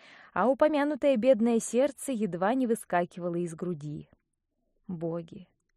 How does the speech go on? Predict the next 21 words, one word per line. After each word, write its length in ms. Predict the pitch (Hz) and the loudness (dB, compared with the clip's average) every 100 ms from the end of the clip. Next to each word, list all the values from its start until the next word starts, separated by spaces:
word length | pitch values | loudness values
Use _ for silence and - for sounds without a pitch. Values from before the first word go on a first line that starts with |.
| _ | _
как 320 | - 240 269 | -8 -4 -2
же 120 | 226 233 | -2 0
я 200 | 226 220 | 0 0
запуталась! 880 | 214 208 202 196 196 190 - - _ _ _ - - - | -2 -4 -6 -8 -8 -14 -16 -20 _ _ _ -20 -16 0
Я 160 | 226 | 4
уже 200 | 247 226 | 4 4
не 120 | 262 254 | 2 2
понимаю, 560 | 254 240 240 302 320 | 2 2 2 0 -2
к 80 | 226 | -4
чему 320 | - 247 262 | -6 -2 -2
стремлюсь, 640 | - 285 285 269 254 175 - | -4 -6 -6 -2 -2 -4 -4
на 140 | 196 | -4
что 260 | - - 294 | -4 -2 0
надеюсь. 680 | 311 254 277 190 165 - _ - - _ _ | 0 -2 0 0 -4 -16 _ -20 -20 _ _
Мое 280 | 196 190 208 | -10 -6 -4
состояние 680 | 202 214 - 220 240 294 247 | -6 -8 -2 2 4 2 2
можно 340 | 220 233 214 214 | 2 2 2 0
описать 420 | 208 220 285 226 | -2 -4 -4 -4
в 60 | |
двух 280 | 190 220 262 | -6 -8 -8
словах. 540 | - 269 247 196 160 | -4 -2 0 0 -2